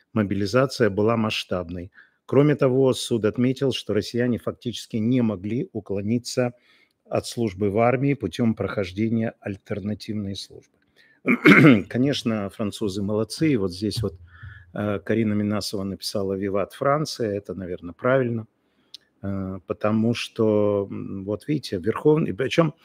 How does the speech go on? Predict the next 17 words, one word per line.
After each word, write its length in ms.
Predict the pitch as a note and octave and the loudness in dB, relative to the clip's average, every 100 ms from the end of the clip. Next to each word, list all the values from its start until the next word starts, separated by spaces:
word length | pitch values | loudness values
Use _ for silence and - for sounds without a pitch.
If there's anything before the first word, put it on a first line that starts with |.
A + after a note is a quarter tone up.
| - - | -20 -20
что 200 | - - | 0 8
удивительно, 480 | F#3+ D#3+ C#3+ G2+ F#2+ | 8 8 6 6 0
вот 100 | G#2+ | -4
что 160 | - E3 | 2 4
значит 340 | C3+ C3 G#2 | 6 4 4
демократическая 760 | A2 A2 A#2 G#2+ A2 - - G2+ | 2 2 2 0 -2 -4 -4 -4
страна? 440 | - G#2+ G2 D#2+ - _ _ _ | -2 -4 -4 -6 -12 _ _ _
С 120 | - A#2+ | -4 0
одном, 600 | A2+ C#3+ F3 E3 C#3+ C3+ | 4 6 8 8 6 4
э, 460 | A#2 A2 G#2+ G#2 G2 | 2 2 2 2 -2
с 400 | - - - A#2+ | -6 -10 -4 -2
одной 280 | A2+ D#3+ | 2 2
стороны, 420 | D#3+ - G#2+ G2+ F#2 | 2 2 0 2 0
вы 140 | A2+ | -2
видите, 400 | A#2+ B2 G2+ - | -2 -4 -8 -10
как 260 | - A2+ - | -2 -2 0
Франция 560 | C3+ C#3 B2+ B2 G#2 | 0 2 2 0 0